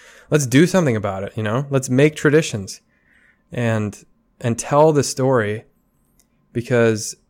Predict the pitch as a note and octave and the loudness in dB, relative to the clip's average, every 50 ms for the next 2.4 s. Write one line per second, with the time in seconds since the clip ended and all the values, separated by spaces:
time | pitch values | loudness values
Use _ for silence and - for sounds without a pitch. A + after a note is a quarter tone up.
0 | _ _ - C#3 C#3+ - E3 D3+ - C#3 C#3 D#3 E3+ F3 F#3 F3 D#3 D#3+ D#3+ D3+ | _ _ -2 -2 0 2 2 0 4 6 6 8 8 8 8 6 6 4 2 2
1 | - D3 D3+ D#3+ D3+ - - - - G3 - F#3+ F3 - - - C#3+ C3 B2 A2 | 4 2 2 2 0 0 -4 -6 -6 -4 -2 -4 -4 -4 -4 -2 0 2 2 2
2 | A2 A2 A2 A2+ B2+ B2 - | 0 -2 -2 -2 -4 -6 -8